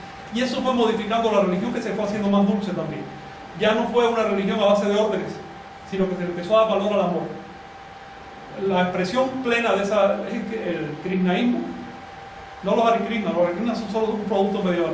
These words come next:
el krishnaísmo original y el cristianismo. En Mesoamérica vamos a encontrar una historia muy parecida, y ya en una etapa evolutiva ustedes ven que surge, la, en la época olmeca ya surge la figura del niño.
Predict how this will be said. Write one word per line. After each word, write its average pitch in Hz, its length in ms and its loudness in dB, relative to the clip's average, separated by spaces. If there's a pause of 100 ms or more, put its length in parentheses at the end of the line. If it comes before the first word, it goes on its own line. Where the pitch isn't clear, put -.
(120)
el 180 60 -8
krishnaísmo 185 540 0
original 208 420 0 (720)
y 277 320 0 (320)
el 202 80 -4
cristianismo. 190 580 0 (880)
En 220 120 4
Mesoamérica 240 500 4
vamos 240 200 4
a - 40 4
encontrar 240 260 0
una 226 80 0
historia 233 280 2
muy 202 120 0
parecida, 185 400 0 (480)
y 185 80 -2
ya 214 100 6
en 226 140 2
una 233 100 0
etapa 185 640 4
evolutiva 185 400 2
ustedes 220 240 2
ven 226 100 -2
que 196 120 -2
surge, 240 280 0 (120)
la, 185 120 2 (160)
en 180 80 -2
la 202 140 6
época 214 240 0
olmeca 202 220 2
ya 202 160 0
surge 226 260 0
la 196 100 2
figura 202 360 4
del 196 120 4
niño. 262 280 0